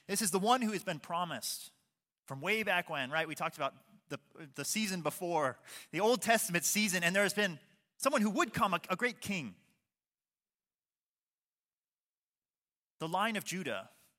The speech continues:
Judah was offered this great blessing that a king would come from him.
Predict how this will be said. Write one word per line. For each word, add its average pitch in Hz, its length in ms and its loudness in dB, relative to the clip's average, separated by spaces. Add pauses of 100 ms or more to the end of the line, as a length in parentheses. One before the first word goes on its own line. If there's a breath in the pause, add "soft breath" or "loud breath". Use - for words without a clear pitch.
Judah 196 200 -4
was 180 120 0
offered 147 480 -4
this 117 140 -12
great - 220 -10
blessing 123 460 -6
that 110 100 -8
a 117 40 -12
king 175 420 -10
would 127 180 -12
come 120 240 -12
from 107 260 -16
him. - 120 -20